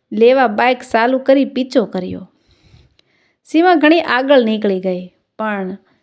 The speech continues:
મીટરમાં રાહુલને જોઈ સીમાએ એક્ટિવા એક ગલીમાં થઈ માર્કેટ, માર્કેટમાં શોપિંગ કરવા જતી રહી ને રાહુલ ફાફા મારતો રહી ગયો ને સીમાની ચાલ પણ સમજી ગયો.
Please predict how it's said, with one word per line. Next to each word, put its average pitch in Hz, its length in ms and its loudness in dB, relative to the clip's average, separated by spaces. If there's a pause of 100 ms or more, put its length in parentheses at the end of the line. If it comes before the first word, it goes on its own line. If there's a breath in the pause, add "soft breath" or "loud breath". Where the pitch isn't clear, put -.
(180)
મીટરમાં 285 440 2
રાહુલને 240 480 0
જોઈ 220 520 0 (480)
સીમાએ 302 540 4
એક્ટિવા 240 680 0 (140)
એક 262 360 2
ગલીમાં 226 800 0 (240)
થઈ 233 380 2 (100)
માર્કેટ, 220 600 -2 (640)
માર્કેટમાં 247 680 0
શોપિંગ 247 460 0
કરવા 208 260 2
જતી 196 340 -4
રહી 190 360 -8 (500)
ને 196 240 -4
રાહુલ 220 460 0
ફાફા 247 420 -2
મારતો 208 400 -2
રહી 190 220 -6
ગયો 190 300 -10 (460 soft breath)
ને 214 100 -4
સીમાની 302 640 2
ચાલ 254 380 0
પણ 254 440 -2 (540)
સમજી 262 480 2
ગયો. 185 340 -8